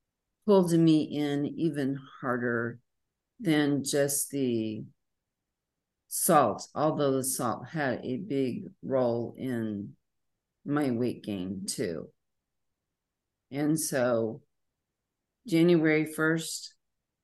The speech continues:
I gave up Taco Bell completely, and I have not been to Taco Bell since. And I don't ever intend to go back. And as a matter of fact,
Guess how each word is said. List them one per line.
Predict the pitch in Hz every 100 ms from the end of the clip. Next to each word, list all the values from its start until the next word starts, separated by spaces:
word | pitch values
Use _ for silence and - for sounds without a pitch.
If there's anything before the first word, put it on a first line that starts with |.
| _ _
I | - 143 147 147 127
gave | 156 151 139
up | 147 139 - - _ _ _ _ _ _ _ _ _ _ -
Taco | 165 156 135
Bell | 117 127 139
completely, | 143 151 135 139 151 - 156 156 160 - _ _ _
and | 151 147
I | 143
have | 151 120
not | 131 131 -
been | 147 139 135 135
to | 123
Taco | - 127 120
Bell | 110 110 104
since. | - 117 120 135 - - _ _ _ _ _ _ _ 143
And | 147 139 135 135 135 131 - _ _ _ _
I | - 151 147 123
don't | 139 135
ever | 135 135 131
intend | 110 131 135 135 135
to | 131
go | 117
back. | 113 123 170 190 _ _ -
And | 180 190 190 -
as | 151 156 151
a |
matter | 156 147 147 147
of |
fact, | 165 151 151 160 -